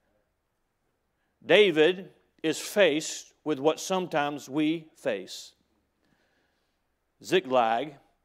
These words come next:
had been burned. So what do we do when Ziklag has been burned? Well, aren't you thankful that God recorded what David did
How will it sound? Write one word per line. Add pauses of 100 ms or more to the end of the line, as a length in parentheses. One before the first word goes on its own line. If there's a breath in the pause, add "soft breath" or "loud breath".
(440)
had
been
burned. (1700)
So
what
do
we
do (1300)
when
Ziklag (560)
has
been
burned? (2500)
Well,
aren't
you
thankful (960)
that
God
recorded (1300)
what
David
did